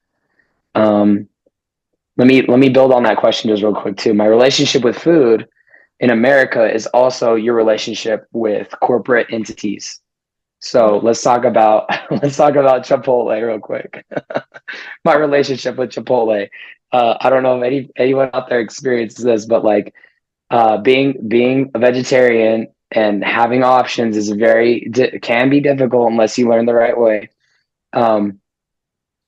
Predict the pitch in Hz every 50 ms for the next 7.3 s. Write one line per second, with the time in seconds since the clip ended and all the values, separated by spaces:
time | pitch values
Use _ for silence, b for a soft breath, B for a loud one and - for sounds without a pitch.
0 | - - _ _ _ _ _ _ - 117 117 113 113 117 113 - 107 110 117 120
1 | 123 123 113 104 117 117 120 120 107 123 107 98 113 117 110 110 107 107 107 107
2 | 104 98 - - 101 95 95 95 98 95 95 95 98 - - 117 113 113 - 107
3 | 110 110 110 107 113 113 - - - 110 113 120 120 - - 113 107 117 113 107
4 | - 117 110 104 117 117 110 110 104 107 110 110 101 104 104 - 104 101 101 95
5 | - - _ _ _ _ _ - - 226 - - 226 117 117 113 113 110 104 -
6 | _ _ _ _ _ _ - 110 110 104 - - 120 123 123 113 117 - - 127
7 | 123 120 113 110 117 110